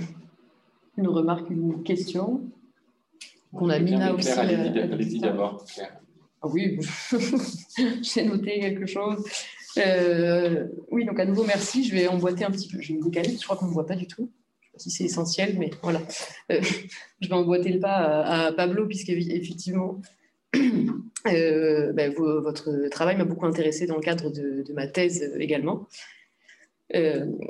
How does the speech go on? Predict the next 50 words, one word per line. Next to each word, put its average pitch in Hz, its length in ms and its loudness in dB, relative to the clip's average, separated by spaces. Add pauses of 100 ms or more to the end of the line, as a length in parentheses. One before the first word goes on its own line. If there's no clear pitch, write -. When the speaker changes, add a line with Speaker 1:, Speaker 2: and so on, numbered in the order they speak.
(300)
Speaker 1:
puisque 180 200 -2
je 185 80 -2
travaille 190 220 2
sur 190 120 0
la 175 80 4
question 180 360 2
des 170 320 4
droits 170 260 2
de 160 240 2
la 156 120 2
nature 156 320 2
en 170 80 2
Colombie, 170 500 0
mais 175 80 -6
sur - 160 -4
la 143 180 2
judiciarisation 151 720 0
notamment 156 340 0
de, 139 400 -4
de - 80 -8
fleuves 185 600 0
et 160 280 0 (200)
autres 165 240 -4
entités 165 280 -4
naturelles. 165 540 0 (580)
Euh, 156 640 4 (720)
et 117 80 0
donc, 175 140 4
j'ai, 156 440 4
voilà, 170 240 2
j'ai 147 340 -4 (200)
noté 180 340 2
plusieurs 190 360 2
fois 190 140 2
dans 170 100 2
votre 160 140 0
présentation 165 540 0
le, 165 140 2
le 151 140 -4
terme 165 400 2
d'intranquillité, 170 680 0
qui, 233 100 -2
je - 80 -2
crois, 165 120 0
peut 165 100 -4
être 156 180 -4
une 165 60 -2
réponse 175 420 -2
également, 160 440 0
euh, 139 220 -2